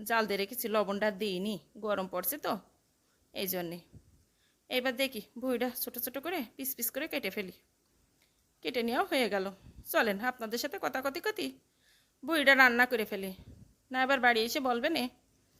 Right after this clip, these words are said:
ভুঁড়িটা যে শখ করে নিয়ে আসলাম, তো একটু রানলেও না। চলেন রানতেই যাই। কড়াইটা বসিয়ে দিলাম চুলোর উপরে, তাতে একটু সামান্য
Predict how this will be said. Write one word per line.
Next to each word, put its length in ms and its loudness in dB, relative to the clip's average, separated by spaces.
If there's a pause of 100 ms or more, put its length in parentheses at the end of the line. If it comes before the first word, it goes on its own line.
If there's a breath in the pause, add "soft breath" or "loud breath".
(300 soft breath)
ভুঁড়িটা 360 0
যে 60 -4
শখ 240 2
করে 200 2
নিয়ে 160 4
আসলাম, 220 -2
তো 100 -8
একটু 180 -4
রানলেও 380 6 (100)
না। 60 6 (960 soft breath)
চলেন 320 2 (200)
রানতেই 420 4
যাই। 140 2 (1600 soft breath)
কড়াইটা 340 6
বসিয়ে 340 4
দিলাম 240 0
চুলোর 260 2
উপরে, 220 -2 (240)
তাতে 280 -4
একটু 160 -8
সামান্য 320 0